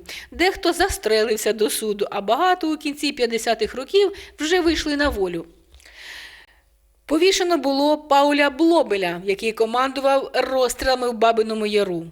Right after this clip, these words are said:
Молодчика стратили у п'ятдесят першому році. А цей красунчик — злочинець жорстокості нелюдської. Адольф Ейхман, організатор депортації. Він відігравав головну роль у процесі знищення євреїв.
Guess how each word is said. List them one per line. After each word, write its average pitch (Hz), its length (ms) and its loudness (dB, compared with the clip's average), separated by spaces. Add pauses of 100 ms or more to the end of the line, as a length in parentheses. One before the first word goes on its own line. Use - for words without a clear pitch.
(420)
Молодчика 214 540 0
стратили 294 580 -2
у 294 220 -4
п'ятдесят 233 640 -4
першому 196 380 -4
році. 175 360 -8 (540)
А 240 100 2
цей 220 220 0
красунчик — 233 680 -2
злочинець 220 560 -2
жорстокості 226 760 -2
нелюдської. 185 840 -6 (120)
Адольф 226 680 -2 (160)
Ейхман, 196 580 -2 (320)
організатор 277 720 2
депортації. 240 760 -2
Він 220 180 -6
відігравав 226 580 2
головну 311 440 2
роль 285 140 2
у 247 100 -2
процесі 247 440 0
знищення 208 440 -4
євреїв. 190 540 -4